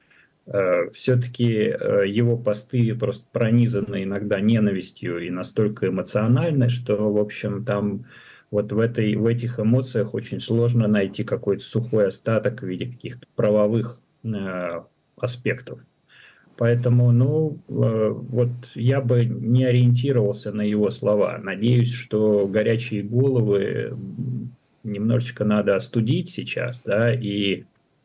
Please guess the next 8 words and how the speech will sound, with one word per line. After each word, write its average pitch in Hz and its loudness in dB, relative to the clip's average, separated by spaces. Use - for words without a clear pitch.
подумать, 123 2
э, 120 4
о 117 0
вообще 120 2
проблеме 123 2
необход-, 117 0
необходимости 127 0
возвращения 95 -6